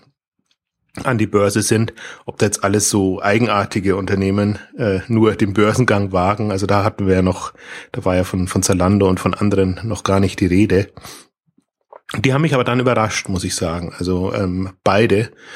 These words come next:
Ähm, also weil, weil sie halt wirklich, ähm, also wie du sagst, oder wie, wie mein Eindruck auch war, substanzielle, ähm, Geschäfte vorgelegt haben.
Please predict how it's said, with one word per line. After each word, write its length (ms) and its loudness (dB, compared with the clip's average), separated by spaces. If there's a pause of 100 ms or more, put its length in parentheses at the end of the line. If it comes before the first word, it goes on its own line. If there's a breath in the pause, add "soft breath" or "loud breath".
(300 loud breath)
Ähm, 600 0
also 280 -2 (140)
weil, 260 2
weil 140 2
sie 140 2
halt 200 0
wirklich, 640 0
ähm, 400 0
also 200 -2 (220)
wie 80 -4
du 80 0
sagst, 420 -2
oder 320 -10 (460 loud breath)
wie, 240 -4
wie 80 2
mein 200 2
Eindruck 380 2
auch 160 -2
war, 140 4
substanzielle, 800 2 (300)
ähm, 360 -4
Geschäfte 500 -2
vorgelegt 640 0
haben. 340 -2